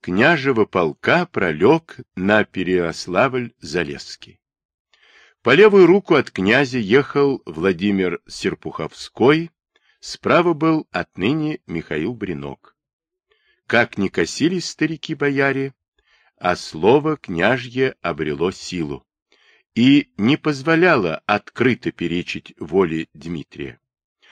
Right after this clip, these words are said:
Бринку по всему было видно, хотелось показать свою службу.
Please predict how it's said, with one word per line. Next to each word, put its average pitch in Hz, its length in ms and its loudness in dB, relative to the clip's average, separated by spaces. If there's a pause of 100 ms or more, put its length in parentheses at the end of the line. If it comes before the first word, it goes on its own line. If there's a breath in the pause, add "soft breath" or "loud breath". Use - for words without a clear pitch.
(320 soft breath)
Бринку 170 600 2
по 190 180 4
всему 185 360 0
было 160 240 2
видно, 165 380 -4
хотелось 147 640 -4
показать 117 640 -4
свою 87 340 -4
службу. 82 640 -8